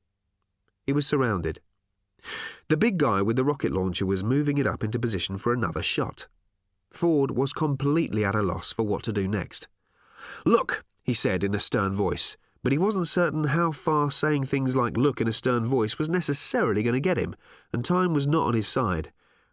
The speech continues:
"What the hell," he thought, "you're only young once," and threw himself out of the window. That would at least keep the element of surprise on his side. Chapter eleven.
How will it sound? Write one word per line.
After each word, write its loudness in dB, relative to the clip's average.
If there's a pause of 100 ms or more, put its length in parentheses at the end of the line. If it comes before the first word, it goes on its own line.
(260)
"What -2
the 0
hell," 2
he 0
thought, -4
"you're 0
only 0
young 0
once," 0 (240)
and -2
threw 2
himself 0
out 2
of 0
the 2
window. -4 (680)
That 2
would 2
at 0
least 0
keep -2
the 2
element 0
of -2
surprise 0
on -2
his -2
side. -6 (4000)
Chapter 0
eleven. 0